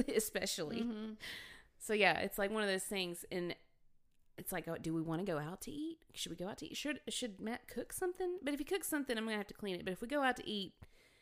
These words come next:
Speaker 1: it's gonna be crazy 'cause it's Mother's Day. And then in Johnson City, we also have prom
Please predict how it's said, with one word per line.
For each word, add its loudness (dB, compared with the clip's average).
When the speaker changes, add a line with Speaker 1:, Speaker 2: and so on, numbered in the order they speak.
Speaker 1:
it's 2
gonna 6
be 4
crazy 0
'cause -8
it's -8
Mother's -2
Day. -6
And 2
then 2
in 0
Johnson -2
City, -4
we 6
also 6
have 0
prom 2